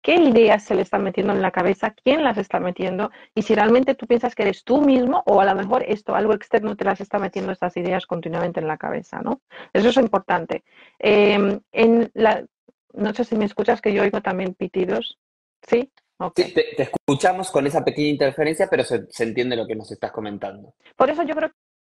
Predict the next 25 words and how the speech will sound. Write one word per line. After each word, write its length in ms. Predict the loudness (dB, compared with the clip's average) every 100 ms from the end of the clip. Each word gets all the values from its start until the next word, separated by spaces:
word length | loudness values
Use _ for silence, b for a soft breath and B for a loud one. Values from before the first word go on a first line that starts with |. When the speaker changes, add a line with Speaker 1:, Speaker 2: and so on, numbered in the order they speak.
| _
Speaker 1:
que 100 | -6
no 300 | -4 -2 -2
interesa 640 | -4 -2 -2 -2 -4 -8
que 100 | -8
nosotros 400 | -10 -12 -10 -8
desarrollamos 640 | -8 -6 -6 -4 -6 -10 -8
lo 180 | -2 0
na-, 160 | 0 0
la, 140 | 0
la 120 | 0
natural. 360 | -2 0 0 0
Fíjate 420 | 0 0 2 0 B B B
que 100 | 0
incluso 380 | 0 0 0 0
te 200 | 0 0
diré, 200 | 2 2
te 160 | 2 0
diré 220 | 2 2
más 360 | 2 -2 -2 -2
allá, 180 | -2
para 260 | 2 4 4
rizar 440 | 4 2 2 0
el 140 | 2 0
rizo, 400 | 0 -2 -4 -8
¿vale? 360 | -4 -4 -6